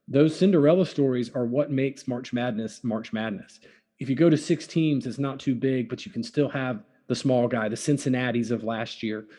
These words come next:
who can really say, "You know what? We deserve a shot at this. We got a shot at it. Maybe we pick up a win," and, uh, you know, gets everybody excited again.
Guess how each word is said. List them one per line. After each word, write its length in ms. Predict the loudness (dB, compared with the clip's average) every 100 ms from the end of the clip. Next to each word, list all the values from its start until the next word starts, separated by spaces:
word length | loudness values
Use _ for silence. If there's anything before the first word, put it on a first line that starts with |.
| _
who 80 | -2
can 240 | 0 2
really 320 | 4 4 4 0
say, 280 | -2 -2
"You 160 | -2 -2
know 120 | 2
what? 240 | 4 4 4
We 80 |
deserve 260 | 2 2 0
a 60 | -2
shot 240 | 0 0
at 80 | 0
this. 200 | -4 -4
We 100 | -4
got 220 | 0 2
a 40 |
shot 280 | 2 2 2
at 140 | 2 2
it. 160 | 0 -8 -2
Maybe 160 | 4 6
we 120 | 4
pick 200 | 4 2
up 120 | 2
a 40 |
win," 380 | 2 0 -2 -4 -12 _ -8
and, 380 | -6 -4 -4 -4
uh, 240 | -4 -2
you 100 | 0
know, 120 | 0
gets 220 | 0 0 2
everybody 360 | 2 2 2
excited 420 | 0 -2 0 -2
again. 260 | -6 -10 -10